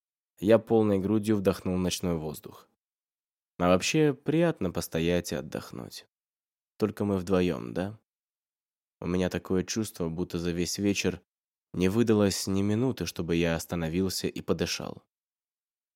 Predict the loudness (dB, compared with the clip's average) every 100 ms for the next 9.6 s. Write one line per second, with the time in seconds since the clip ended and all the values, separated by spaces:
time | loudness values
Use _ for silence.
0 | _ -8 2 4 4 4 4 4 4 4
1 | 2 2 2 -2 -2 -2 -2 0 -2 -2
2 | -4 -4 -6 -10 -18 -20 _ _ _ _
3 | _ _ -4 -2 -4 -10 -20 -20 _ _
4 | _ _ _ _ _ _ _ _ _ _
5 | _ -10 -6 -4 -4 -6 -10 -14 _ _
6 | _ _ _ -6 0 2 0 -2 -2 2
7 | 2 2 -2 -4 -4 0 -2 -2 -6 -4
8 | -2 -2 -4 -2 -4 -2 -6 -6 -6 -4
9 | -4 -2 -4 -4 -10